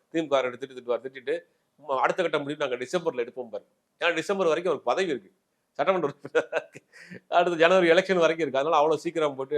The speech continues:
ரிசைன் பண்ணிட்டுலாம் போக மாட்டாரு. அப்ப நாளைக்கு நடக்கக்கூடியது செங்கோட்டையன் தான். அப்ப இப்ப என்ன சொல்றாங்கன்னா,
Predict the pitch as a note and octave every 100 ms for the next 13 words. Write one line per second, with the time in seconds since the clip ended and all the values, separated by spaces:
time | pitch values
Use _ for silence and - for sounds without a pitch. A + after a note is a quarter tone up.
0 | C3+ C3 D#3+ C#3+ B2 C3+ B2 C3 C#3 A2
1 | F#2+ - _ _ _ _ - A#2 A2+ E3
2 | E3+ D#3+ F#3 F3+ F3+ E3 D#3 F#3 D3 D#3+
3 | D3+ B2+ A2+ B2 E3+ D#3+ A3 G3+ F#3+ D#3+
4 | G#3